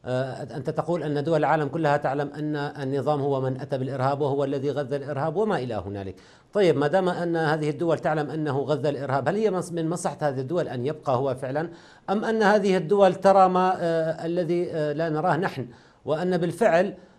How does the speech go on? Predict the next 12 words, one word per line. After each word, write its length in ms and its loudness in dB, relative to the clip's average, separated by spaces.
آه، 140 2
نظام 340 2
الأسد، 580 0
آه، 760 -2
إن 120 0
هو 480 4
بقي 440 4
فهو 560 2
سوف 200 -4
يقضي 260 0
على 140 2
الإرهاب؟ 500 2